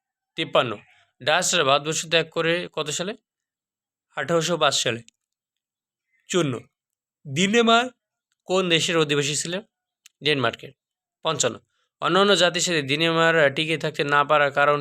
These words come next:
কি বলে তুমি মনে করো? ব্যবসায়িক প্রতিযোগিতা। ছাপ্পান্ন, কত সালে ইস্ট ইন্ডিয়া কোম্পানি সনদ লাভ হয় করে? ষোলোশো সালে।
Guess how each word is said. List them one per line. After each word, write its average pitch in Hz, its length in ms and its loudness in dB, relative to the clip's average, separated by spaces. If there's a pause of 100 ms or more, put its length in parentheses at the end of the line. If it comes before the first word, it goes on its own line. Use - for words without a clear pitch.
কি 151 160 -6
বলে 143 240 -2
তুমি 139 200 -8
মনে 139 180 -4
করো? 165 160 -4 (960)
ব্যবসায়িক 151 400 -2
প্রতিযোগিতা। 123 500 -8 (260)
ছাপ্পান্ন, 127 400 0 (600)
কত 190 140 0
সালে 202 240 0
ইস্ট 185 180 0
ইন্ডিয়া 170 220 0
কোম্পানি 147 500 0 (340)
সনদ 156 440 -2
লাভ 143 160 2 (100)
হয় 160 220 -8
করে? 156 300 -2 (380)
ষোলোশো 135 360 -4
সালে। 113 200 -12